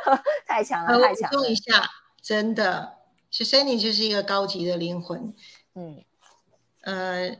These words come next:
Speaker 2: 大家如果敏感的话，都会知道，通常我在讲一个原理原则，其实是不是通用？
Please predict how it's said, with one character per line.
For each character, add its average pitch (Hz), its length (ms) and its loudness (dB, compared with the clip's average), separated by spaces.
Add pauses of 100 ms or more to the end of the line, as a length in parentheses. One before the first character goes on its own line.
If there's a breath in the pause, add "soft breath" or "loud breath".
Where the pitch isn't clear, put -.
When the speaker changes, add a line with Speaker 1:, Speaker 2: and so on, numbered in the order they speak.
(380)
Speaker 2:
大 359 240 10
家 320 60 2
如 277 100 6
果 254 80 6
敏 202 240 0
感 175 240 0
的 175 100 -4
话， 220 140 0
都 226 80 -2
会 233 100 0
知 226 160 -4
道， 214 340 2
通 349 260 -2
常 226 260 0
我 180 100 -4
在 240 140 0
讲 208 320 -6
一 214 100 -10
个 233 220 2
原 185 240 0
理 175 180 -2
原 165 220 -2
则， 160 180 -8
其 175 200 -8
实 196 80 -2
是 - 120 2
不 196 80 -6
是 190 80 -6
通 165 320 -6
用？ - 280 -6